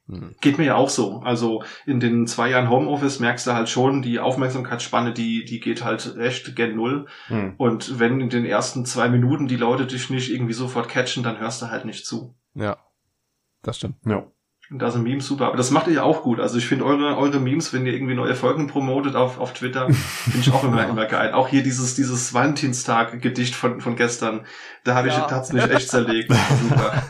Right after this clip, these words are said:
Speaker 1: Ja, wenn das mal, mal passt, ne? Das ist so, ich find das so, das ist halt, bei Twitter fand ich, gab's das früher mehr, mittlerweile ist da auch, ich sollte mal,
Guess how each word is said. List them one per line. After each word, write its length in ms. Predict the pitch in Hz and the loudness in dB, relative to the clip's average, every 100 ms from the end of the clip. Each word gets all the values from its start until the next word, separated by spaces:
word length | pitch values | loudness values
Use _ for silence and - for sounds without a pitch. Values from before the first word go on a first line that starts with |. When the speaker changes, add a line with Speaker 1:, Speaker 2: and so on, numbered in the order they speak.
| - 302 - 320 - 285 285 - - - - _ - _ _ - 170 170 - 147 | 0 2 4 2 4 0 0 -6 -6 -6 -8 _ -20 _ _ -16 -8 -6 -4 0
Speaker 1:
Ja, 80 | 220 | 2
wenn 100 | 156 | 2
das 140 | 156 - | 0 -2
mal, 100 | 113 156 147 - | -4 -4 -6 -4
mal 140 | 113 | -6
passt, 320 | - 147 - 107 | -4 -8 -8 -6
ne? 180 | 113 131 | -4 -4
Das 160 | 120 | -8
ist 100 | 143 | -10
so, 160 | 196 175 - - _ | -8 -8 -10 -20 _
ich 80 | - | -6
find 120 | 123 | -4
das 120 | 120 | -2
so, 220 | 110 - _ _ _ - | -4 -6 _ _ _ -8
das 180 | 143 151 | -8 -4
ist 100 | 185 | -2
halt, 140 | 175 - - _ | -2 -2 -20 _
bei 120 | - 107 | -6 -4
Twitter 280 | 156 294 - | -2 -2 0
fand 180 | 180 | -2
ich, 140 | 175 - | -2 -2
gab's 160 | 147 - | -2 -2
das 140 | - | -6
früher 200 | 135 120 | -2 -2
mehr, 300 | 101 104 196 | 0 -2 -2
mittlerweile 460 | 165 123 107 135 151 | -2 -2 -2 -4 -6
ist 140 | - | -6
da 40 | |
auch, 340 | 101 120 160 107 | -4 -4 -4 -4
ich 120 | 113 | -4
sollte 180 | 120 131 | -6 -2
mal, 200 | 123 123 | -4 -4